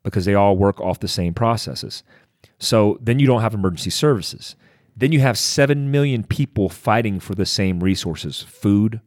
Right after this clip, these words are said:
water, and shelter. Completely will come, uh, turn into the largest man-made catastrophe known to man. The estimates are about, after twelve months, that ninety percent, ninety percent of all,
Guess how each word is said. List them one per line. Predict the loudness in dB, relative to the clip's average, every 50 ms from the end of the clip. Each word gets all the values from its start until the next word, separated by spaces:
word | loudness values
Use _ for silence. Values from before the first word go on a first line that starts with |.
| _ _
water, | -6 -4 0 0 0 2 0 0 -2 -4 -6 _ -10
and | -8 -4
shelter. | -2 0 0 0 -2 -6 -14 -16 _ _ _ _ _ _ _ _ _ _ -6
Completely | -6 -4 -2 -2 -4 -2 0 0 2 2 0 0 -2 -2 -2 0
will | 0 -2 -2
come, | 0 -2 -2 -2 -4 _ _ _
uh, | -4 -2 -2 -2 -2
turn | -2 0 0 2
into | 0 0 2 0 0 0 -2 _ _ -20 -20 -20 -20 _ _ _ _ _ _ _ _ _ -4
the | 0 2 2 2
largest | 2 2 4 4 4 4 2 2 0 0 0 -2
man-made | -2 0 0 2 2 2 2 0 0
catastrophe | -2 -4 -4 -2 -2 -2 -4 -6 -10 -8 -4 -2 0
known | 0 2 0 0
to | 0
man. | 2 2 2 0 -2 -6 _ _ _ _ _ _ _ _ _ _ _ _ _ _ _ -20 -12 -6
The | -4 -2 0
estimates | 2 2 0 2 0 0 0 0 -2 -2 -2
are | 0 2 2 2 2 0 -2 -6 _ _ _ _ _ _ _
about, | -2 -2 0 0 2 0 2 0 0 -2
after | -2 -2 0 -2 -2
twelve | -2 0 2 2 2 2 2
months, | 0 0 0 0 -2 -4 -4
that | -2 -2 -2 0
ninety | 0 0 0 0 0 -2 -2
percent, | -2 -4 -2 -2 0 0 2 0 0 0 -4 -8 -20 _ _ _ _ _ _ _ _ _ _ -4
ninety | -2 0 0 0 0 -2
percent | -2 -4 -2 0 0 0 0 -2
of | -4 -8 -8 -4 0
all, | 2 2 4 4 2 0 -2 -6